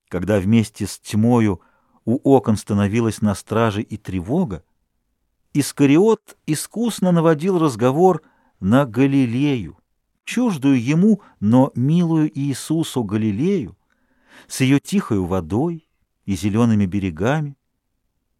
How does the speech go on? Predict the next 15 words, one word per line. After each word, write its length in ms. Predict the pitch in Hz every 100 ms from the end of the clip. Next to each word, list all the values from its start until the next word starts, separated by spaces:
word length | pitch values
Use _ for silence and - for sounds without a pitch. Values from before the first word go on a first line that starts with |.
| _ _ -
И 120 | 139
до 140 | 139
тех 360 | 151 - 185 -
пор 400 | - 170 165 156
раскачивал 880 | 120 135 135 - 160 156 - 135 127
он 140 | 135 113
тяжелого 640 | - 104 127 156 131 113
Петра, 540 | - 113 - 156 190 - _ _ _ _ _ _ _ _ _ -
пока 360 | 87 117 117
не 160 | 113 117
просыпались 720 | 127 117 120 143 147 139 -
в 80 | 101
нем 300 | 127 123 110 _ _ _ _ _
засохшие 680 | 76 104 - 123 - 110 101
воспоминания, 960 | 95 - 90 87 87 127 151 135 131